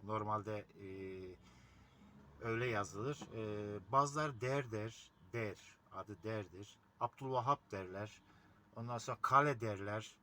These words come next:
Kale derler. Yani, e, beş altı tane ismi var oranın. Oranın tam üstünde de bir tane yapı var. Roma dö-, dönemine ait,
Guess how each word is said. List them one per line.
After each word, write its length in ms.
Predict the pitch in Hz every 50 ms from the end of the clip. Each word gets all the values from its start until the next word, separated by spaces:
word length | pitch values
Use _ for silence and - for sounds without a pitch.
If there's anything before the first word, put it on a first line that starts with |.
| _ - - - - - - - -
Kale 360 | - 139 143 143 143 131 117 110
derler. 420 | 120 113 104 104 101 101 104 101
Yani, 300 | 117 131 139 139 139 135 - - - - - - -
e, 300 | 127 123 120 120 117 117
beş 220 | 143 135 - -
altı 220 | 143 143 143 - 160
tane 300 | - 139 131 143 165 160
ismi 360 | - - - - 139 135 127
var 200 | 117 107 107 101
oranın. 400 | 101 104 104 107 117 165 185 - - - - - -
Oranın 280 | 139 139 147 170 165
tam 300 | - - 165 175 180 165
üstünde 520 | 131 - - - 143 143 147 151 165 156 143
de 180 | 156 175 202 - - - - - - -
bir 40 | 147
tane 220 | - 147 151 160
yapı 360 | 143 131 127 123 - - 143
var. 200 | 123 101 95 87 82 90 92
Roma 240 | 104 123 123 131 127
dö-, 320 | 117 120 120 117 117 117 - - - -
dönemine 420 | 117 113 120 113 110 113 117 113
ait, 480 | 104 107 110 120 156 180 - - -